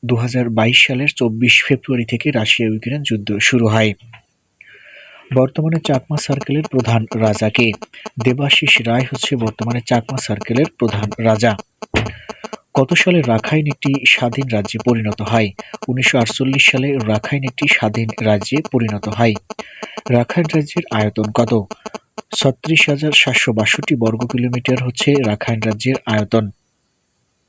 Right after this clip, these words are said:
স্বাধীনতার পরে কত সালে দেশে দুর্ভিক্ষ হয়েছিল? উনিশশো চুয়াত্তর সালে স্বাধীনতার পরে দেশে দুর্ভিক্ষ হয়েছিল। দ্য ইকোনমিস্ট সাময়িকী কোন দেশের? যুক্তরাজ্যের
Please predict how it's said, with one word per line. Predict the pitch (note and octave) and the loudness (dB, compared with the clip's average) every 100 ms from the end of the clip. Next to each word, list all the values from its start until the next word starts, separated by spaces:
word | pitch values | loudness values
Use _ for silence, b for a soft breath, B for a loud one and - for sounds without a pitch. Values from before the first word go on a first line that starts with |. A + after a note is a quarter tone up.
| - B B B B - | -20 B B B B 0
স্বাধীনতার | - C3 D#3+ E3 F3 | 2 2 0 2 0
পরে | - E3 D#3+ | 2 0 2
কত | B2 C3 | 0 0
সালে | - D#3 D3 | 0 0 2
দেশে | B2 - C3+ | 2 2 0
দুর্ভিক্ষ | A#2 G#2+ A#2+ - A2 | -2 -2 -4 -4 -2
হয়েছিল? | G#2+ G2+ B2 A2+ G2 _ - B B | -2 0 2 2 0 _ -20 B B
উনিশশো | C3+ D3 - | 0 2 2
চুয়াত্তর | D#3 C#3+ D3 - D#3 | 0 2 0 0 0
সালে | - D3+ D#3 | 2 2 2
স্বাধীনতার | - A2+ A#2+ A#2+ B2+ B2 | 2 0 -2 -4 -4 2
পরে | A#2 A#2 F#3 B B - | 4 4 2 B B 2
দেশে | B2+ - A2 | 4 4 2
দুর্ভিক্ষ | B2+ B2+ A2 - | 0 0 -2 0
হয়েছিল। | G#2+ - A#2 A#2 - _ _ - B B B - | 0 2 2 2 0 _ _ -20 B B B 0
দ্য | B2+ C3+ | 2 2
ইকোনমিস্ট | D3 - E3+ F3 F3 - - | 0 0 2 4 4 2 2
সাময়িকী | - - B2 C#3 D3 A#2+ B2+ - | 0 2 -2 -2 -2 -2 -2 0
কোন | D3 A#2+ | 0 0
দেশের? | G#2 - A#2+ G#2 - B B B A#2+ | 2 4 4 0 -8 B B B 0
যুক্তরাজ্যের | C#3 C#3+ D#3+ D#3 C#3+ E3 | 0 2 2 2 4 2